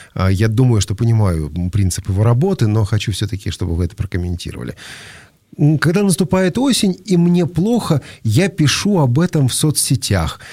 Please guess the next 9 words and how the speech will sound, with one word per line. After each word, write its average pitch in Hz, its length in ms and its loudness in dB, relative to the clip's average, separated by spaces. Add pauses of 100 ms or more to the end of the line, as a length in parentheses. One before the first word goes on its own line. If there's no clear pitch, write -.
(120)
Люди 135 260 2
ставят 123 460 2
лайки 180 420 0
и - 180 -4
говорят, 127 440 4
что - 360 0
им 180 200 2
тоже 156 400 2
плохо. 107 480 0